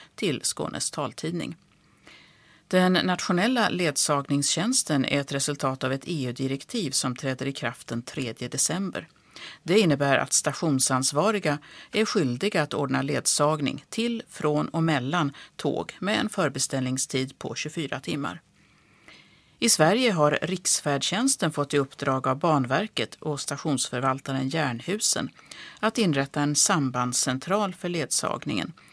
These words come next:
och att se till att det finns ledsagare på plats på stationerna. Men Skånetrafiken kommer alltså, tillsammans med länstrafikbolagen i Blekinge, Kronoberg och Halland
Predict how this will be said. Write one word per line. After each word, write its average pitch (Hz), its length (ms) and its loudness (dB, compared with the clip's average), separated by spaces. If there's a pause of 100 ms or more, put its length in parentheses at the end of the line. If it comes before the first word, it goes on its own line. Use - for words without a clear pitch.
(160)
och - 200 2
att 233 120 2
se 240 120 2
till 160 340 0
att 151 120 -2
det 147 100 -6
finns 131 360 0
ledsagare 139 760 -2
på 147 160 -4
plats - 440 -4
på 120 160 -10
stationerna. 160 640 -4 (960)
Men 202 380 4
Skånetrafiken 202 880 2
kommer 131 260 0
alltså, - 380 0 (400)
tillsammans 147 540 2
med 143 240 2
länstrafikbolagen 143 1200 2
i 143 100 -2
Blekinge, 165 600 -2
Kronoberg 139 600 0
och 147 60 -4
Halland 160 500 2